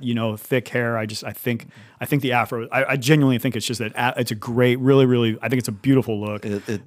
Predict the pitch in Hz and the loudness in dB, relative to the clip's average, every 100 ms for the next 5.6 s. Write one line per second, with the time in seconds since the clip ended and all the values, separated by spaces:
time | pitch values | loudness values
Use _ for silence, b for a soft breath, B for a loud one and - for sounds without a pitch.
0 | - 104 110 127 - 98 - 131 123 113 | -10 -8 -6 -6 -6 -4 0 2 2 0
1 | 107 107 104 101 98 - 135 - - 131 | -6 -6 -8 -10 -12 -14 -10 -6 0 2
2 | 127 107 113 107 107 110 98 110 107 113 | 2 -2 -4 -6 -6 -10 -10 -8 -8 -8
3 | 107 92 - 113 117 - 120 120 - - | -8 -8 -8 -6 -8 -6 -6 -6 -12 -20
4 | B B 110 - 117 101 110 110 - 120 | B B -4 2 2 2 -4 -6 -8 -14
5 | 98 - 90 104 110 | -16 -14 -16 -14 -16